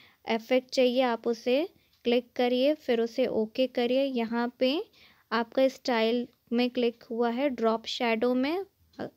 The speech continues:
इसमें यहाँ पे क्लिक करिए, फिर ओके करिए। Observe that applied effect will reflect below the layer name in the layer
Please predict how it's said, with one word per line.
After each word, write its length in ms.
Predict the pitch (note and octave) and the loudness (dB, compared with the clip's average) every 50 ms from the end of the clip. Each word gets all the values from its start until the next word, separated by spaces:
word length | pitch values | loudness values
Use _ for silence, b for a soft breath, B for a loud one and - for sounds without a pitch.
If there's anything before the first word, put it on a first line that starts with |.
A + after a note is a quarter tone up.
| _ b b b b b b b b - | _ b b b b b b b b -6
इसमें 280 | A3 A3 - A#3+ B3 | -6 -4 0 0 2
यहाँ 220 | B3 B3 A#3+ A#3 A3+ | 2 2 0 -2 0
पे 80 | - C4 | -2 -2
क्लिक 360 | C4 - B3+ B3 B3 - _ | 0 0 0 0 0 -2 _
करिए, 340 | - C4 B3+ B3+ C4 D4 E4 | 0 0 2 2 2 2 0
फिर 240 | D#4+ - D4 C4+ A#3 | 2 2 2 4 4
ओके 340 | A3 A3+ A3 - - B3+ | 4 2 0 -2 -4 -4
करिए। 440 | B3 - B3+ A#3+ A#3+ B3 B3 D4 F4+ - _ _ b b b b b b b - | -2 -2 -2 -2 -2 0 0 -2 -2 -4 _ _ b b b b b b b -6
Observe 520 | A3+ A3 A3+ - - C#4+ C#4 D4 D4+ C4 | -6 -6 -6 -8 -4 -2 0 0 0 2
that 220 | C4+ C#4+ C#4 C#4 - | 2 2 2 2 0
applied 560 | - A#3+ - - B3 A#3+ A#3 A#3 B3+ C4+ C4 | -2 -4 -4 -2 -4 -2 0 0 0 2 2
effect 560 | B3+ A#3+ A3 A3+ - B3+ C4 C4+ _ - - | 2 0 0 -2 -4 -4 -4 -4 _ 0 0
will 300 | C#4+ C4 B3 A#3+ A#3+ A#3 | 0 2 2 -2 -2 -2
reflect 500 | A3+ A3 A3 A3 - A#3+ A#3 B3 B3 - | -2 -4 -4 -4 -4 -4 -4 -4 -4 -4
below 440 | - B3 B3 A#3 A3+ A#3 A3+ A3 A3+ | -6 -2 0 0 0 0 0 -2 -2
the 180 | A3+ C4+ C4 B3+ | -2 -2 -2 -2
layer 380 | A#3+ A3 G#3+ G#3+ G#3+ A3+ A#3+ | 0 0 2 2 2 0 0
name 320 | B3 A#3 A3+ A3 A#3 C4 - - | 0 0 -2 0 -2 -4 -4 -4
in 200 | G#3+ G#3+ G#3+ G#3+ | -2 0 0 0
the 140 | A#3+ C4 C4+ | 0 -2 -2
layer 400 | C4 A3+ A3+ A3 G#3+ A#3 C#4 | -2 -2 0 0 0 0 -2